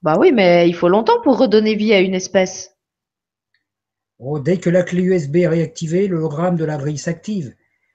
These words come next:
Speaker 2: Mais il faut presque douze mille ans pour qu'il soit stabilisé, hein.
Speaker 1: Attends, alors tu me dis que si notre espèce disparaissait,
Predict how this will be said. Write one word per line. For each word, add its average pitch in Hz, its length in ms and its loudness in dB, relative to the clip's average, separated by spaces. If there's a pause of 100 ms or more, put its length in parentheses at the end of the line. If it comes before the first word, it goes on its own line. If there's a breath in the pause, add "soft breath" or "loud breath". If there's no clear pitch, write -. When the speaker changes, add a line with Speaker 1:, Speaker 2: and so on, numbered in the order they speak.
(140)
Speaker 2:
Mais 160 120 0
il 214 60 0
faut 208 180 -4
presque 254 420 -2
douze 185 480 -4
mille 220 220 -2
ans 285 140 -8
pour 185 180 -16
qu'il 170 120 -4
soit 247 200 -12
stabilisé, 185 760 -8
hein. 139 60 -14 (880)
Speaker 1:
Attends, 196 460 -4 (340 soft breath)
alors 160 240 -2
tu - 120 -8
me 202 100 0
dis 311 200 4
que 269 80 0
si - 220 -4
notre 359 420 2
espèce 190 420 0
disparaissait, 170 680 -6